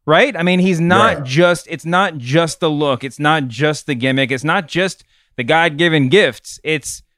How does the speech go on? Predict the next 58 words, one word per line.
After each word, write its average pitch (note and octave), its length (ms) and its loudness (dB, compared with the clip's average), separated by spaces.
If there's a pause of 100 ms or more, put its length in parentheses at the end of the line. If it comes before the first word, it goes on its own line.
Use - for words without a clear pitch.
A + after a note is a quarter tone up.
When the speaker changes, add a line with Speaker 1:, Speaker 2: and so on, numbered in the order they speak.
(140)
Speaker 1:
this C3+ 180 -2
guy's D3 240 2
a D3 60 0
pro D#3 220 0
wrestler, B2 420 0
and B2+ 140 0
he's B2 100 -2
gonna D3 200 -2
take D#3 380 -2 (300)
the B2+ 440 2
narrative D3+ 540 2
arc D#3+ 300 2
or D3+ 60 -4
whatever D3 300 -4
that D3 120 -4
we're C#3+ 100 -4
used C#3+ 240 -4
to C#3+ 60 -14
seeing D#3+ 460 -4
for D3+ 180 -6
over D3 240 -2
the C#3 100 -4
years D3+ 260 -4
for D3+ 100 -4
all D3 60 0
these C#3+ 160 -6
guys. D3 240 -2
I - 100 -2
don't F4 140 0
even C#3+ 260 0
know, D#3 400 4 (240)
by D3+ 120 2
the D3+ 100 4
way, C#3+ 140 4
over C#3+ 200 2
the C3+ 60 0
years, C3 240 -2
who E3+ 140 -2
the D#3 100 0
historical C#3 520 -4
comp B2+ 360 -4
is G2 160 -8
for F2+ 160 -18
him. D#2 300 -18
I A#2 80 -8
mean, C#3+ 120 2
I D3 140 2
just E3 400 -4
don't E3 320 2
know. E3 160 4
Speaker 2:
There - 80 4
is D#3+ 160 2
none. F#2+ 440 -2
I B2 120 2
mean, A#2 520 0 (300)
he's, A2+ 340 4
he's B2 220 4
truly, C#3+ 480 2